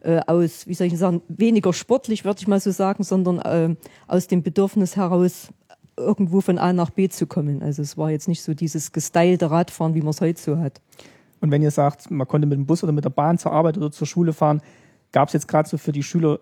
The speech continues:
Speaker 2: extra Schulbusse oder waren das dann eher der Linienverkehr, wo die Schüler dann mitfahren konnten?
Speaker 1: Also bei mir war's so, ich kann mich da noch erinnern, ähm, wir hatten Kinder, die waren aus den Dörfern, die lagen so zwei bis drei Kilometer, äh, weg von,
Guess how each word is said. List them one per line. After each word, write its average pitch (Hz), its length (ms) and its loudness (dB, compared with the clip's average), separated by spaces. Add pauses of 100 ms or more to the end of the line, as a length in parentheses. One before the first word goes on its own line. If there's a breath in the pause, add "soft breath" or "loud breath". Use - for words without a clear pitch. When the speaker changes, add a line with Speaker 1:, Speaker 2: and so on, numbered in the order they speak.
(100)
Speaker 2:
extra 151 360 -4
Schulbusse 170 600 0
oder 147 220 0
waren 147 140 2
das 143 140 -2
dann 139 200 -2
eher 139 240 0
der 147 300 -2
Linienverkehr, 139 600 0
wo 131 60 2
die 127 100 -4
Schüler 135 220 0
dann 123 140 0
mitfahren 123 460 -4
konnten? 117 340 -4
Speaker 1:
Also 170 160 -4
bei 190 120 2
mir 233 200 4
war's 226 200 0
so, 226 120 0
ich - 160 -6
kann 214 100 0
mich 202 140 0
da 202 80 0
noch 196 140 -2
erinnern, 208 340 0
ähm, 175 280 0 (360 loud breath)
wir 180 160 0
hatten 196 240 0
Kinder, 214 480 0 (320)
die 180 200 -4
waren 202 220 2
aus 175 200 -2
den 180 140 0
Dörfern, 196 300 0
die 170 80 0
lagen 170 260 0
so 170 140 -2
zwei 180 300 0
bis - 200 -8
drei 185 220 0
Kilometer, 185 600 0 (100)
äh, 165 320 0 (520)
weg - 280 -2
von, 202 260 -2